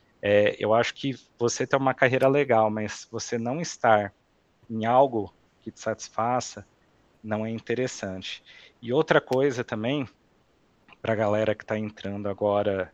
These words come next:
é, no mercado de trabalho, é muito importante, é, essa conexão com tecnologia, né? Hoje, o ambiente de trabalho que eu, que eu trabalho, né,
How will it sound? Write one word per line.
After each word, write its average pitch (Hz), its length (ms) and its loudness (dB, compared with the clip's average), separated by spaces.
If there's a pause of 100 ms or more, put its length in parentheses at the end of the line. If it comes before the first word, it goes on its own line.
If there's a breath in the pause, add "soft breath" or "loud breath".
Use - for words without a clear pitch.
é, 92 640 -8
no 98 100 -8
mercado 101 500 -4
de 90 140 -10
trabalho, 107 640 0 (720)
é 107 60 -6
muito 139 360 -2
importante, 135 1080 0 (560)
é, 110 380 0
essa - 180 -2
conexão 139 520 -2
com 143 160 -8
tecnologia, 131 840 -4 (560)
né? 98 160 -14 (720)
Hoje, 139 320 4
o 139 80 0
ambiente 135 440 -4
de 151 80 -4
trabalho 120 440 4
que - 160 -10
eu, 110 220 -6 (580)
que - 120 -8
eu 101 60 -6
trabalho, 113 500 2
né, 131 180 -4